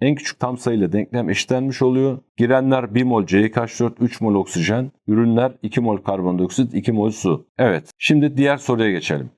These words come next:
Burada da yine eşitlenmiş bir tepkime verilmiş. Bu tepkimede açığa çıkan maddelerin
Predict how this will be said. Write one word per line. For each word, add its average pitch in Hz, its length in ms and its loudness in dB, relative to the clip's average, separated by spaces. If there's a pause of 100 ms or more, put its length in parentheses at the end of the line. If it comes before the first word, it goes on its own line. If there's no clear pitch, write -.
(120)
Burada 175 280 2
da 156 260 -2 (140)
yine 170 260 2
eşitlenmiş 135 640 -2
bir 110 80 -6
tepkime 127 400 0
verilmiş. 107 560 0 (140)
Bu 156 120 -2
tepkimede 135 720 -2 (160)
açığa 143 380 -2
çıkan 147 440 -4 (160)
maddelerin 120 720 0